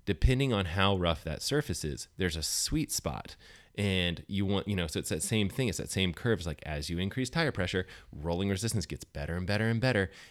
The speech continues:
And then all of a sudden, you start going, you have that kind of spot, this, like,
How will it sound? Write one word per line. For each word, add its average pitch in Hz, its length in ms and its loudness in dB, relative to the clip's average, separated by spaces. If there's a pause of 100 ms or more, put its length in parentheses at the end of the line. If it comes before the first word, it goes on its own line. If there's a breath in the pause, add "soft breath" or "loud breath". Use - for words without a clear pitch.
(120 loud breath)
And 107 160 2
then 101 180 2
all 95 380 0
of 127 80 4
a 131 60 4
sudden, 107 560 2 (240 loud breath)
you 95 160 -2
start 104 320 0
going, 92 380 2
you 90 80 0
have 87 180 -2
that - 160 -4
kind 90 160 -2
of 87 80 -6
spot, - 540 -4
this, 87 180 -2
like, 80 240 -6